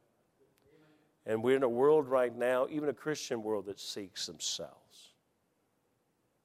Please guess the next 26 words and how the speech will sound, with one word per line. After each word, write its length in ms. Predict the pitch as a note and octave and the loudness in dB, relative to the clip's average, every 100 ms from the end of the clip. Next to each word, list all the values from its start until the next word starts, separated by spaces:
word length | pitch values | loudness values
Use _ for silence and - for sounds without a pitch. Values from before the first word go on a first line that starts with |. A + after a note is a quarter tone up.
| _ _ _ _ _ _ _ _ _ _ | _ _ _ _ _ _ _ _ _ _
That's 160 | - - | -12 -2
it. 220 | C#3+ A#2+ - _ _ _ _ _ _ _ _ _ _ _ _ _ _ _ _ _ _ _ _ _ _ _ _ _ _ - | -2 -2 -10 _ _ _ _ _ _ _ _ _ _ _ _ _ _ _ _ _ _ _ _ _ _ _ _ _ _ -6
And 120 | B2 | 2
they'll 100 | C#3 | 4
tell 180 | C3+ D#3 | 6 6
you 100 | D#3+ | 6
they 140 | D3+ | 6
believe 280 | C3+ D3 D#3 | 6 6 4
the 80 | D3 | 4
Word 220 | D3+ D#3+ | 4 4
of 100 | D3 | 4
God. 380 | D3+ E3 A2+ D#2 - _ _ _ _ _ _ _ - | 2 4 2 -2 -12 _ _ _ _ _ _ _ -20
But 140 | G#2+ | -20
please, 440 | - D3 D3 A#2+ B2 | -8 -2 0 -2 -4
let's 160 | B2 | -4
don't 240 | C3+ A#2+ G#2+ | -2 -4 -4
get 200 | A2 - | -8 -2
there. 240 | A#2 A2 - - - | -2 -2 -8 -18 -4
"Well, 160 | G#2+ | -2
yeah, 320 | G#2 C3 C3 B2+ | 2 4 6 6
I 20 | |
believe 220 | C3 C3 | 2 0
the 100 | A#2+ | 0
Word 180 | A2+ A2+ | 0 -2
of 100 | G2 | -2
God, 300 | A2+ G#2+ | 0 0